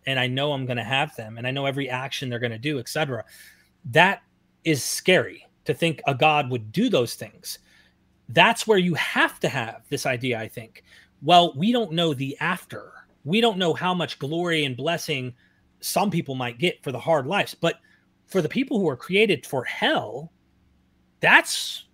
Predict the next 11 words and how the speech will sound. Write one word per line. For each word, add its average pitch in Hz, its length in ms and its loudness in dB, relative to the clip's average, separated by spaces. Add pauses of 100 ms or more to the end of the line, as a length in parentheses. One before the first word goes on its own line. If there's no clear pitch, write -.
that's 254 200 -4
scary 277 380 4
to 175 80 0
think 156 240 -4
that, 143 120 -6 (180)
that 147 180 -4
God 165 300 0
literally 160 520 -4 (340)
purposed - 720 -2
that. 113 480 -8 (540)
And 196 340 0